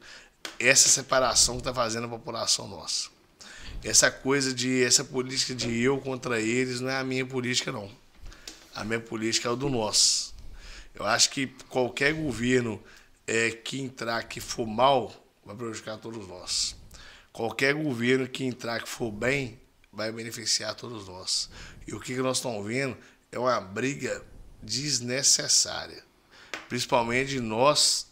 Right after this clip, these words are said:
cidadãos. É, principalmente de nós, pessoas eleitores que quer um Brasil unido, que quer um Brasil pela população, é, voltada pelo trabalhador,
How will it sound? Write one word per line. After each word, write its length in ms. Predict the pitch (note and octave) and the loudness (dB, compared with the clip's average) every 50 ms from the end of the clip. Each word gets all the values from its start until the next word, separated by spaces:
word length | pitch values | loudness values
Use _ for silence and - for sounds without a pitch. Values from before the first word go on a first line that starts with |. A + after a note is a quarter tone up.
| _ - | _ 0
cidadãos. 1040 | - - - A2 A#2 A#2 A2 G2 F2 E2+ E2 D#2+ D2 - - - - - - - - - - - - - - - - - - - - - | 2 2 2 2 0 -4 -4 -4 -6 -8 -14 -14 -12 -8 -6 -6 -6 -6 -8 -10 -14 -18 -18 -18 -18 -18 -18 -18 -20 -20 -20 -20 -16 -8
É, 160 | - G2+ A2 | -4 -4 -4
principalmente 540 | A2 - - A#2 - B2+ A2+ A2+ A#2 B2 A#2+ | -4 -6 -8 -4 2 2 2 4 4 2 2
de 100 | A#2+ A#2+ | 0 0
nós, 500 | A2 G#2+ A2 B2 C3+ C#3 C#3+ - - - - - - - - - | 0 2 6 6 8 8 8 6 4 4 0 -8 -20 -20 -12 -6
pessoas 460 | - A2+ G#2 - - B2 B2 B2 B2 | -4 0 2 2 2 2 2 2 2
eleitores 580 | B2+ B2 A#2+ A2+ G#2+ - - A#2 C3 C3 B2+ - | 4 4 4 2 2 0 -2 0 2 4 4 2
que 120 | - C3 | 2 -2
quer 180 | - - B2 B2 | -6 -2 -2 0
um 120 | B2+ B2+ | 0 2
Brasil 360 | C3 B2 A#2 A2+ G2+ G#2+ A#2 | 2 2 2 2 2 0 -2
unido, 640 | A2 G#2+ G#2 G#2 A2 A#2 B2 B2+ B2+ A#2+ B2 C3 A2+ - - - - - - - - - - - - - | -4 -4 -4 -4 -4 -4 -2 -2 -4 -6 -6 -10 -14 -14 -14 -18 -20 -20 -20 -20 -20 -20 -20 -20 -20 -18
que 120 | - - | -18 -12
quer 160 | - - B2 | -8 -4 -4
um 80 | B2 C3 | -2 0
Brasil 380 | C3 B2+ A#2 A2 G#2+ G#2+ A2+ A2+ | 2 2 2 2 0 -4 -6 -8
pela 180 | - A#2 A#2 | -8 -8 -8
população, 800 | A#2 A#2+ A2+ - - A2+ A2 G2+ - - - - A#2+ A#2 A#2+ G#2+ - - - - - - - | -8 -10 -12 -10 -10 -10 -8 -4 -2 -2 -2 -2 -2 -4 -6 -6 -8 -14 -18 -18 -18 -16 -10
é, 200 | - G#2+ A2+ A2+ | -8 -4 -4 -4
voltada 800 | A2 A#2 A#2+ A2+ G#2+ G#2 - - A#2 A#2+ A#2+ A#2+ A2+ G#2 F#2+ - - - - - - - | -2 -2 -2 -2 -2 -4 -4 0 2 2 2 2 0 -2 -8 -12 -16 -20 -20 -20 -12 -6
pelo 200 | - B2+ C#3 C3 | -2 -2 -2 0
trabalhador, 960 | C3 C3+ B2 A#2+ A#2+ A#2 A#2+ A2 F#2+ F#2 F#2 G2 G#2+ A2+ A#2 A#2 A#2 A2+ G#2+ | 2 2 2 4 6 6 6 4 2 0 -4 -4 -2 0 0 0 -2 -2 -6